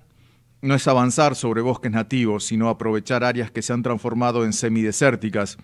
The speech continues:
tanto por la erosi-, erosión de la tierra como por el accionar del hombre. El escenario posible sería cumplir a rajatabla con la ley de presupuestos mínimos que protegen los bosques nativos,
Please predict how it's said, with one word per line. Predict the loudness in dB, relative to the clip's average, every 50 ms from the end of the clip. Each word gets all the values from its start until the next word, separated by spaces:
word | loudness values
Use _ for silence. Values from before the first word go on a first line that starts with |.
| -20 -20 -20 -20 -20 _ _
tanto | 0 2 2 4 2 2
por | 0 0 -2
la | 0 0 2
erosi-, | 0 0 -2 -4 -4 -6 -6 -4
erosión | -2 0 2 2 0 -2 -2 -2 0 2 4 2 2
de | 2 0
la | -2 -2
tierra | 0 2 2 2 2 0 -4 -6 -6 -12 -20 _ _ _ _ _ _ _ _ -2
como | 0 2 2 2 2 0 2
por | 2 2 2 2
el | 0 -4
accionar | -4 -4 -2 0 0 0 0
del | -2 -2 -2
hombre. | -2 -4 -4 -6 -8 -12 -16 -20 -20 _ _ _ _ _ _ _ _ _ _ _ _ _ _ _ _ _ _ _ _ -20 _ _ _ _ _ _ -4
El | 0 0
escenario | 2 2 4 4 6 6 6 4
posible | 4 0 0 0 2 2 2 2
sería | 2 4 4 4 4
cumplir | 4 2 2 2 0 0 0
a | -2 0
rajatabla | 2 0 0 0 0 -2 2 6 6 6 6 6 4 2 2 0
con | -2 0 0
la | 2 2
ley | 2 2
de | 2 0
presupuestos | 0 -2 -6 -6 -4 -2 -2 0 0 0 0
mínimos | 2 2 2 2 0 0 -2
que | -2 -4
protegen | -4 -2 -4 -2 -2 -4 -2 0 0 0 0
los | 0
bosques | 0 -2 -2 -2 0 0
nativos, | 0 0 0 -2 -2 0 -2 -4 -6 -10